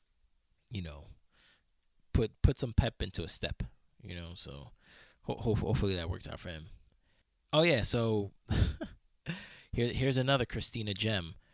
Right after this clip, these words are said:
So <laughs> they ask, they ask Christina, because she's a flight attendant, right?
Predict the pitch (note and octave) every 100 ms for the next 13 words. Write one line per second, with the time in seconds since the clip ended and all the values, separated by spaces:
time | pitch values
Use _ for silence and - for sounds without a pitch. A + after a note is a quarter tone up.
0 | _ - - D3 - E3 - F3+ E3 -
1 | - - _ _ _ _ - C3+ D3+ F3
2 | D#3+ C#3+ A#2 - - _ B2+ C3+ D3+ C#3
3 | B2 G#2+ - G2+ F#2+ F2+ D#2+ - _ -
4 | - B2 A2 F#2 F#2 F2 - E3 G#2 -
5 | - - G2+ C#3